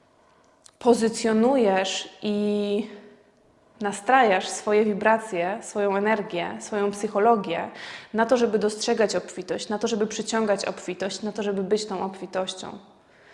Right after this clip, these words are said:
I tam możesz sobie właśnie ustawić taką swoją piękną intencję tej medytacji. I generalnie te medytacje oczywiście są wyceniane u mnie na o wiele więcej pieniędzy.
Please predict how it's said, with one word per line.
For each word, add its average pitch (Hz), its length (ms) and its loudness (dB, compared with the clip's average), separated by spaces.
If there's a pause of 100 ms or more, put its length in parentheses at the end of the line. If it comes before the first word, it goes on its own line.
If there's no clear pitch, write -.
(440)
I 208 340 0
tam 214 140 2
możesz 202 240 2
sobie 208 220 -2
właśnie 202 260 -2
ustawić 208 340 -2
taką 202 220 -6
swoją 202 320 -4
piękną 202 360 -4
intencję 208 520 -4 (280)
tej 196 120 -8
medytacji. 180 640 -8 (720)
I 196 480 -2 (260)
generalnie 202 540 4
te 196 100 -4
medytacje 190 600 -2
oczywiście 202 540 -2
są 202 300 -2
wyceniane 196 580 0
u 202 100 -2
mnie 202 220 0
na 185 320 -2
o 214 80 2
wiele 214 300 8
więcej 180 380 -4
pieniędzy. 170 520 -10